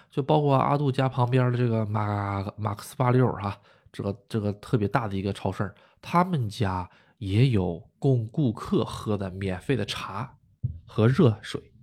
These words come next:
而且是二十四小时的，啊，而且他家还有卡座儿，还可以休息，休息。嗯，我觉得这个人性化这一点做的是确实是挺好的啊，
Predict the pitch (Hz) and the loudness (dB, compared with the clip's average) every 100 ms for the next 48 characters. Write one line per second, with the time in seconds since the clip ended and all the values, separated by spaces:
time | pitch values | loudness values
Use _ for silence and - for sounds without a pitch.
0 | - - - - _ 123 127 104 127 147 | -20 -20 -20 -20 _ 0 2 2 0 2
1 | 139 139 160 - 87 - - _ _ _ | 0 0 -4 -4 -10 -10 -18 _ _ _
2 | - _ _ _ 98 90 117 123 120 143 | -20 _ _ _ -6 -2 -2 0 6 6
3 | 139 143 147 - 101 135 151 - 120 123 | 8 6 4 0 0 0 -2 -2 -6 -2
4 | 135 117 175 143 - 226 254 - - 73 | -4 0 0 0 -2 2 2 0 -8 -10
5 | - _ _ _ _ _ _ - 101 85 | -10 _ _ _ _ _ _ -14 -12 -8
6 | 101 110 160 175 107 95 156 220 120 120 | -6 -2 -2 0 -2 -2 -4 -4 -2 -2
7 | 104 110 101 76 - 117 107 - 120 107 | 0 -2 -2 -6 -2 0 0 -4 -6 -4
8 | 95 - 95 95 - - - | -4 -4 -6 -8 -14 -18 -20